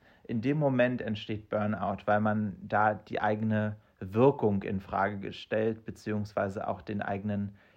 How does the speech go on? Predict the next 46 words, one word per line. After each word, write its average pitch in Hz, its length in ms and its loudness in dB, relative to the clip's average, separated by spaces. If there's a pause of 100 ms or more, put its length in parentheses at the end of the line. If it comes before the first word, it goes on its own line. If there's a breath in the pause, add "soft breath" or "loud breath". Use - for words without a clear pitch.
den 101 100 -6
Ansprüchen, 110 600 0
die 98 100 -2
andere 110 400 2
gegen 101 260 -4
einen 98 280 -2
stellen, 101 440 -2 (260 soft breath)
nicht 110 200 -4
mehr 104 140 0
gerecht 101 400 -4
werden 95 260 0
kann. 87 300 -8 (880 soft breath)
Ähm, 90 340 -4
und 123 180 2
ich 123 120 -6
glaube, 123 260 8
davon 123 360 6
bin 110 140 2
ich 110 140 -2
weit 110 200 4
entfernt. 113 760 -4 (760 soft breath)
Ähm, 110 380 -2
aber 113 200 2
es 107 120 -2
ist 107 100 -10
natürlich 110 320 -4
immer 117 200 4
gut, 110 380 -6 (180)
sich 98 220 -6
selbst 104 320 -2
auch - 120 -8
zu - 120 -8
hinterfragen 101 680 -2
und 101 140 -6
zu - 120 -14
überlegen, 98 540 -6 (260 soft breath)
okay, 104 440 -8 (180 soft breath)
an 101 140 -6
welcher 104 240 -2
Stelle 101 300 -2
müsste 101 300 -4
ich - 80 -16
jetzt 98 160 -12
mal 98 120 -6
kürzer 107 360 -6
treten 101 460 -8